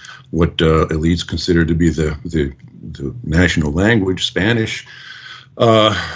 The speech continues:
and they lived in, in great poverty, and they'd suffered mostly exploitation, and they just didn't have a huge incentive to pick up arms and risk their lives in order to fight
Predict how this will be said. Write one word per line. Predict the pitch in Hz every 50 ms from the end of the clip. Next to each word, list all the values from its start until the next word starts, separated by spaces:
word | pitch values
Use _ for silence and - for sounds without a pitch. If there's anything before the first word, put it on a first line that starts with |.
| - -
and | - 95 98 95 87 85
they | 87 87 87
lived | 87 87 87 87 85
in, | 78 78 76 82 -
in | 85 78 80 78
great | 87 87 90 92 -
poverty, | - 95 98 104 101 101 98 101 95 87
and | 80 78
they'd | 78 78 71
suffered | - - 85 80 78 80 71 76
mostly | 76 82 82 - - 76 80 -
exploitation, | 85 80 - - - 87 80 78 76 - 101 104 101 - - 85 80
and | 76 76 73
they | 73 78
just | 78 76 -
didn't | 87 80 76
have | 73 76 76
a | 73
huge | - - 92 87 80 80
incentive | 76 71 71 - - 101 104 107 87 82 76 -
to | -
pick | - - 87 82 82
up | 85 76 - -
arms | 80 85 90 87 87 80 71
and | 67 73
risk | 80 78 73 - -
their | 82 73 71
lives | 80 98 104 95 76 67
in | 73
order | 73 76 73 71
to | 65 69
fight | - - 78 76 71 -